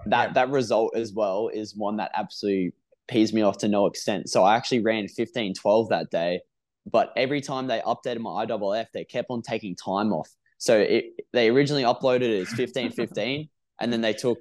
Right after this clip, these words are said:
Speaker 1: fifteen seventeen, and then I checked again recently, it was fifteen twenty-two, and I was like, "Oh, yeah." But, um, yeah, that one's probably the weakest out of all of them. I think I have a ten,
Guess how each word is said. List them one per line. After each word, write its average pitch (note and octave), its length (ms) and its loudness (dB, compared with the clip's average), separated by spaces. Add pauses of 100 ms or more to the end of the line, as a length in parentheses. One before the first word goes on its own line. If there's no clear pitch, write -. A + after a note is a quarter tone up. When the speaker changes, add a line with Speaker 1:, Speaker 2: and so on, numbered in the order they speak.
Speaker 1:
fifteen B2 360 -4
seventeen, C3+ 720 -6
and A#2 100 -6
then A2 80 -4
I G#2 100 0
checked B2+ 300 -6
again A#2 320 -2
recently, A2 400 -6
it E2+ 40 -6
was F#2 120 -10
fifteen A#2+ 360 -2
twenty-two, A#2 420 -2
and F2+ 100 -2
I - 20 -6
was F#2 140 -4
like, G2+ 220 -2
"Oh, A#2 180 -4 (560)
yeah." E2 320 4
But, G2+ 160 6
um, F2+ 480 2
yeah, F#2 220 2
that G2 200 2
one's G#2 300 0
probably F#2+ 220 -2
the F2 80 -2
weakest F2+ 480 -4
out F2+ 120 -2
of F2+ 160 -4 (540)
all F#2 200 4
of F2+ 60 -2
them. C3 220 -2
I G#2+ 120 2
think C3 160 0
I B2+ 40 2
have A2+ 180 0
a G#2 40 -4
ten, G2+ 320 -6